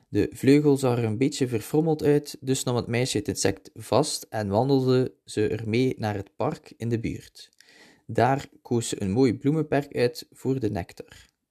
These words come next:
Maar de hommel wilde duidelijk niet achtergelaten worden. Na een uur proberen zat het dier nog steeds op haar lichaam. Uiteindelijk, eh, trok Lacey naar huis met haar nieuwe compaan op haar schouder.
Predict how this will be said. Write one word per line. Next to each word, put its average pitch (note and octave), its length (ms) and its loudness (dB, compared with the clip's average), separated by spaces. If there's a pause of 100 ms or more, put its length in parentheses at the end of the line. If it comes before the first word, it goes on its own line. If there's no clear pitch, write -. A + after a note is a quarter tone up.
(280)
Maar G#2+ 460 4
de A2+ 140 -6
hommel C3 320 4
wilde G#2+ 480 2
duidelijk B2 380 0
niet C#3 200 -4
achtergelaten C3+ 680 -2
worden. C#3+ 340 -2 (680)
Na C3+ 320 2
een A#2 140 -2
uur C#3+ 220 2
proberen C3+ 840 0
zat A2+ 240 -2
het - 160 -6
dier C#3+ 220 0 (120)
nog A2+ 220 -4
steeds - 460 -4
op - 180 -4
haar F#2+ 180 2
lichaam. C3 500 0 (260)
Uiteindelijk, C3 540 0
eh, A2 380 4 (240)
trok - 320 -4
Lacey A#2+ 460 0
naar G2+ 280 -2
huis C3+ 520 2 (240)
met - 180 -8
haar G#2 160 0
nieuwe C3+ 220 0
compaan A2 560 -2
op - 200 -12
haar G2+ 160 -6
schouder. - 760 -8